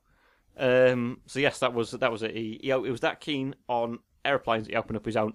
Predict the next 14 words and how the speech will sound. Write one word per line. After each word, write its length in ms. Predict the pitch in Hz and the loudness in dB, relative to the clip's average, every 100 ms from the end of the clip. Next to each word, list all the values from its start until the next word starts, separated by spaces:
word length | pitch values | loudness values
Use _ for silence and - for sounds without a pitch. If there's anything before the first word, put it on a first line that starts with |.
| 123 | -4
aviation-themed 760 | 113 113 104 104 107 113 104 | -4 -2 -4 -4 -10 -10 -8
restaurant. 460 | 101 - 107 107 - _ _ _ _ _ _ _ _ | -8 -8 -10 -12 -16 _ _ _ _ _ _ _ _
Um, 480 | 143 151 151 147 147 - 143 | -2 0 0 -2 -6 -12 -6
we 160 | 170 160 | -4 0
did 320 | 180 175 - - | 0 -2 -4 -2
a 420 | 156 156 147 - _ _ _ | 0 0 -2 -6 _ _ _
cricket-themed 680 | - 240 - - 143 120 107 | -6 -4 -4 -6 -4 -4 -4
quiz 340 | - 147 165 - | -4 -4 -4 -8
after 260 | 143 - 123 | -8 -10 -8
the 260 | 135 131 | -6 -6
Australian 520 | - - 151 143 135 131 | -8 -8 -2 -2 -2 -4
cricket 320 | 143 - - | -8 -8 -6
players, 400 | 127 131 139 - - - _ _ - | -2 -2 -2 -10 -20 -20 _ _ -4
uh, 220 | 135 120 | 0 0